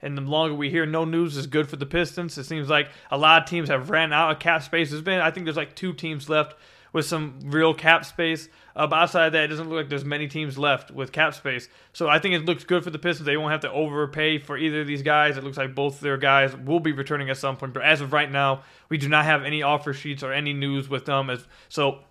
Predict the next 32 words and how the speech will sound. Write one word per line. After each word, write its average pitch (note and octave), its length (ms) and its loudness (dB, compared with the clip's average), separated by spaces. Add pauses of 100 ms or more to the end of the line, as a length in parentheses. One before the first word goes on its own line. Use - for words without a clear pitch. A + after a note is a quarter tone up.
make C#3+ 160 0
sure E3 100 -2
you D3 60 0
guys C#3 160 4
stay D#3 180 2
updated. D3 500 4
Keep D3 160 -8
those C#3+ 180 -2
notifications C#3 540 -2
on C#3 160 -2
with B2+ 160 -10
Woj, C#3+ 380 0
all C3+ 160 0
the C3 80 -6
beat C#3 220 -6
writers C#3 280 4
from C3+ 120 -12
the A#2+ 80 -10
Pistons, C#3 500 -6 (480)
to C3 60 -14
stay D3+ 200 2
tuned C#3+ 420 -4
with C#3 220 -4
what D3 140 2
happens D3+ 260 2
with C3+ 140 -10
Frank D3+ 180 -2
Jackson D3+ 380 0
and C#3+ 100 -4
Hamidou D3+ 320 -4
Diallo. D3 440 2
But, C3+ 200 -12